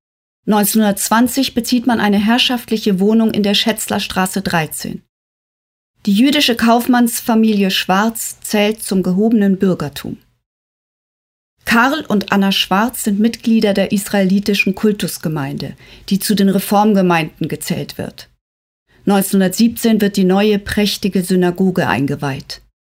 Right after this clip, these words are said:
Neunzehnhundertdreiunddreißig zählt die Gemeinde über tausend Mitglieder.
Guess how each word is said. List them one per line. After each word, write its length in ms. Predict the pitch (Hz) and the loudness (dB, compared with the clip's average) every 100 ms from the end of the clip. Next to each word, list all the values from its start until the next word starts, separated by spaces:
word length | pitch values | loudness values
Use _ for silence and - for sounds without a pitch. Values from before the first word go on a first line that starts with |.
| _ _ _ _ | _ _ _ _
Neunzehnhundertdreiunddreißig 1300 | 220 220 220 226 - 240 277 277 - 226 247 269 - | 0 0 2 0 2 2 2 2 2 0 0 -4 -4
zählt 320 | - 233 254 | 0 0 2
die 60 | 247 | 0
Gemeinde 460 | 220 208 208 220 220 | 2 2 2 2 2
über 420 | 220 269 269 247 | 2 0 0 -2
tausend 460 | 208 202 208 202 | -2 0 0 0
Mitglieder. 640 | 190 185 - 165 160 - | 0 -2 -4 -12 -10 -10